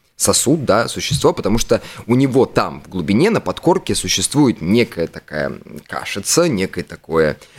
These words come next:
место, совершенно непознаваемое, недостигаемое и абсолютно бездонное, в котором накапливаются наши нереализованные желания, наши какие-то страхи, наши комплексы, универсальный опыт человечества в целом, о чем мы поговорим в следующем выпуске, и многое-многое другое, что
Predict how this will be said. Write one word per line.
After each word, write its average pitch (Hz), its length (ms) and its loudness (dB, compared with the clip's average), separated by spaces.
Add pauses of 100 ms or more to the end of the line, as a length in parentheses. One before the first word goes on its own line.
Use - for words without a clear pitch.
место, 104 720 4 (340)
совершенно 117 520 2
непознаваемое, 107 920 2
недостигаемое 95 880 2
и 92 200 4
абсолютно 98 380 -2
бездонное, 82 640 2
в - 60 -10
котором 151 280 2
накапливаются 117 680 0
наши 107 240 0
нереализованные 95 680 2
желания, 131 760 4
наши 90 240 -2
какие-то 87 280 -8
страхи, 131 960 2 (260)
наши 110 240 0
комплексы, 127 1200 2 (260)
универсальный 127 800 2
опыт 107 340 2
человечества 101 720 0
в - 60 -6
целом, 160 340 4
о 127 80 2
чем 120 160 0
мы 113 60 0
поговорим 113 320 2
в - 40 -2
следующем 104 460 2
выпуске, 101 440 0
и 110 40 6
многое-многое 120 560 4
другое, 92 400 2
что 208 460 2